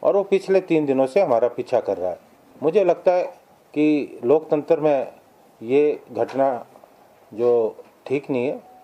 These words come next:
क्योंकि अगर आप विपक्ष के नेताओं पे नज़र रखेंगे और, अ, खासकर चुनाव के समय में, और हमारी हर गतिविधियों को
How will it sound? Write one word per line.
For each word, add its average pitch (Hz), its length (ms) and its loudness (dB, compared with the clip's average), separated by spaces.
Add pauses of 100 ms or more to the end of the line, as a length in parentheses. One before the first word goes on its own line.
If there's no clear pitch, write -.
(340)
क्योंकि 170 480 -2
अगर 160 240 2
आप 156 300 -2
विपक्ष 143 460 -2
के 175 480 0
नेताओं 139 360 0
पे 165 160 2
नज़र 139 280 2
रखेंगे 135 460 -4 (680)
और, 139 440 2 (300)
अ, 127 160 2
खासकर 185 420 0
चुनाव 151 320 2
के 139 140 -2
समय 104 300 -4
में, 90 80 -12 (720)
और 139 120 2
हमारी 147 420 0
हर 170 180 0
गतिविधियों 156 800 0
को 123 280 0